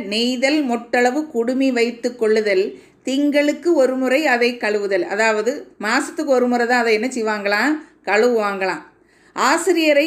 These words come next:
வலம் வந்து வணங்குதல், ஆசிரியரிடம் பாடம் கேட்டல், படித்தல், இவை மாணவர்கள் செய்தற்கு உரியன என்கிறது இந்த பாடல். பாடல் எண் முப்பது. குறையில்லா மனிதர் இல்லை.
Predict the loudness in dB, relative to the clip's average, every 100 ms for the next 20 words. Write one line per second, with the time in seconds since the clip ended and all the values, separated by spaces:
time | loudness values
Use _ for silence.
0 | 0 0 0 0 0 0 -2 -2 -2 -2
1 | -2 -4 -6 -16 _ _ -2 0 2 2
2 | 0 2 2 0 -2 -8 -10 -2 2 4
3 | 2 0 -4 -2 -2 -2 -4 -2 -2 -6
4 | -6 -4 -2 -4 -2 -2 -2 -4 -2 2
5 | 0 -2 -10 -20 -16 -6 -2 0 2 2
6 | 0 0 0 -2 -6 -14 -20 -4 -2 0
7 | 0 -2 -4 -4 0 2 2 2 0 0
8 | -2 0 0 0 0 -2 -2 -2 -2 -2
9 | -4 -8 _ _ _ _ _ _ _ _
10 | _ 0 2 2 0 -2 -4 -8 -12 -8
11 | -8 -4 -4 -2 -4 -6 -18 _ _ _
12 | _ -2 0 2 2 2 2 2 -2 -10
13 | -12 -6 -4 -2 -2 -2 -2